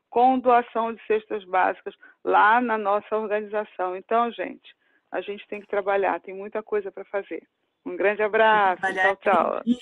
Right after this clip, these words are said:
Speaker 2: rede, né? De preferência, Elma. Eu acho
Speaker 1: Com
Speaker 2: que é muito
Speaker 1: certeza.
Speaker 2: isso que a gente faz aqui na rede, né? De Favelas Sustentáveis, no grupo de G T Solar.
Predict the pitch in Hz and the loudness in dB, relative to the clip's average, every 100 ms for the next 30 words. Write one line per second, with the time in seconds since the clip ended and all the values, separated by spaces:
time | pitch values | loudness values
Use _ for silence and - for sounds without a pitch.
0 | 214 208 180 202 190 208 226 214 202 208 | -2 -2 -2 -10 -16 -14 -12 -14 -16 -16
1 | 208 214 190 180 175 175 165 160 160 170 | -12 -10 -10 -10 -12 -12 -14 -16 -18 -20
2 | _ _ _ _ _ 175 196 208 220 196 | _ _ _ _ _ 2 2 4 4 4
3 | 208 254 254 240 247 220 - - _ 196 | 6 4 4 2 0 -4 -12 -20 _ -2
4 | 196 196 185 202 196 185 180 170 175 180 | -2 -4 -6 -6 -6 -6 -4 -4 -4 -4
5 | 214 226 - 180 180 180 175 - 175 175 | -4 -6 -8 -12 -10 -10 -12 -10 -10 -4
6 | 196 196 185 180 170 - _ 160 165 170 | -2 -2 -4 -14 -16 -20 _ -12 -8 -6
7 | 170 - 160 160 175 190 190 | -6 -10 -10 -6 -6 -6 -12